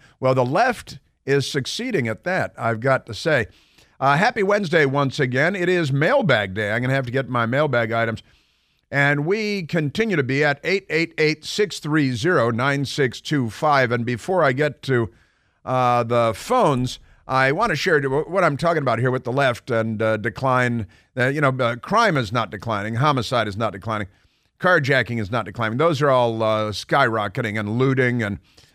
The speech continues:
um, stores going out of business. The, the Democrat Party is responsible for one hundred percent of all of that. They're a violent party, a criminal party, a party that riots, a party that loots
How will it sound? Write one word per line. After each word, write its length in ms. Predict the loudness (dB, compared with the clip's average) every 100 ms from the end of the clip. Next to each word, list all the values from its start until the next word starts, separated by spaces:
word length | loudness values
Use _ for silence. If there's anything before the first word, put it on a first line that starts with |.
| _
um, 460 | -4 0 0 -2 -6 _ -12
stores 380 | -2 2 2
going 240 | 0 -2 0
out 100 | -2
of 100 | -2
business. 460 | -4 -4 -6 -6
The, 380 | -2 0 0 -2 -8 _ -4
the 140 | 0
Democrat 540 | 2 0 0 0 -2
Party 320 | 2 2 4 2
is 280 | 0 -4 -14 _
responsible 720 | -2 -2 0 0 0 0 -2
for 160 | 0 0
one 280 | 2 0 0
hundred 600 | 0 0 0 0 -2 -2
percent 600 | -4 -4 -4 -4 -6 -12 _ _ 0
of 200 | 0 2
all 280 | 4 4 4
of 140 | 2
that. 260 | 0 -2 -2
They're 220 | 0 2
a 100 | 2
violent 680 | 0 0 2 2 0 -4 -6
party, 360 | -4 -2 -2 -4
a 100 | -4
criminal 480 | -4 -2 0 0
party, 360 | -2 -2 0 -2 -8 _ _ _
a 100 | -4
party 300 | 0 2 2
that 220 | 2 0 -2
riots, 720 | -2 2 2 0 -4 -12 -12 _ _ _ _ _ _
a 140 | -4 -2
party 300 | 2 2 4
that 240 | 2 0
loots 500 | 0 0 0 -4 -14